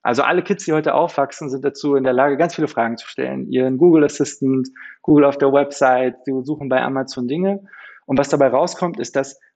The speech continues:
Marken in der Lage sein müssen, nächstes Jahr mehr Fragen zu beantworten, als die, die ihnen gefallen. Soll heißen, wenn ich das esse, was passiert mit meinem Körper? Wenn ich das kaufe, was passiert mit meinen Gesamtfinanzen?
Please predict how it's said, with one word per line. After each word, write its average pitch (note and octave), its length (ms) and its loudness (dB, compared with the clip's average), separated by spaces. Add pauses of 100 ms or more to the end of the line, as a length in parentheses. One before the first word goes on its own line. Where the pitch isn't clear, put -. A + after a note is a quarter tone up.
Marken D3 360 -2
in D#3+ 80 -2
der C3+ 120 4
Lage E3+ 320 2
sein C#3 280 -2
müssen, C#3 380 -6
nächstes C#3 400 -4
Jahr C#3 240 2
mehr D3 360 2
Fragen D#3 380 -2
zu D#3+ 160 -2
beantworten, C#3+ 640 0
als B2+ 240 -4
die, D3+ 140 -8
die C3+ 240 -4
ihnen D#3+ 200 6
gefallen. A#2 580 0 (500)
Soll C3 160 4
heißen, C3+ 340 0
wenn D3+ 160 2
ich F3 100 -2
das D#3 160 0
esse, E3+ 280 0
was D3 160 -2
passiert D#3+ 340 -6
mit - 160 -14
meinem B2+ 300 0
Körper? C3 480 0
Wenn C#3+ 160 0
ich D3 80 -8
das - 180 -2
kaufe, E3+ 320 0
was D3 140 -2
passiert C#3+ 300 -6
mit A2 100 -8
meinen B2+ 260 0
Gesamtfinanzen? A#2 960 -4